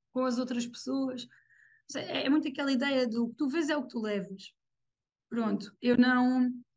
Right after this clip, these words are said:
eu tenho muita dificuldade em entender, por exemplo, toda a gente gozava comigo porque, ou toda a gente goza comigo porque um dia numa, no final de um, de um, de uma apresentação, de um, de uma conferência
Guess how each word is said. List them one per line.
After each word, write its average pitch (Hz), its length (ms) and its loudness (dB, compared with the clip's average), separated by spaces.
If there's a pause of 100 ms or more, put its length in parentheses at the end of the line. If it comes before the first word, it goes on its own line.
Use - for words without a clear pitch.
(420)
eu 240 100 -4
tenho 269 140 4
muita 269 180 2
dificuldade 262 600 0
em 262 80 2
entender, 269 460 0 (880)
por 254 80 -4
exemplo, 240 340 -2
toda 247 200 -2
a 240 40 0
gente 254 280 0
gozava 233 460 -2
comigo 262 380 0
porque, 262 260 -10 (200)
ou 220 100 -4
toda 240 180 -4
a 240 40 0
gente 240 160 -4
goza 233 220 -4
comigo 262 240 -2
porque 240 220 -8
um 254 40 0
dia 247 180 -2
numa, 214 400 -6 (1040)
no 226 100 -4
final 233 540 0
de 208 80 -4
um, 208 80 -4 (1000)
de 220 140 -8
um, 220 960 -2
de 190 60 -8
uma 214 120 0
apresentação, 226 720 0
de 208 100 2
um, 196 300 -2
de 202 80 -10
uma 214 120 0
conferência 269 680 -4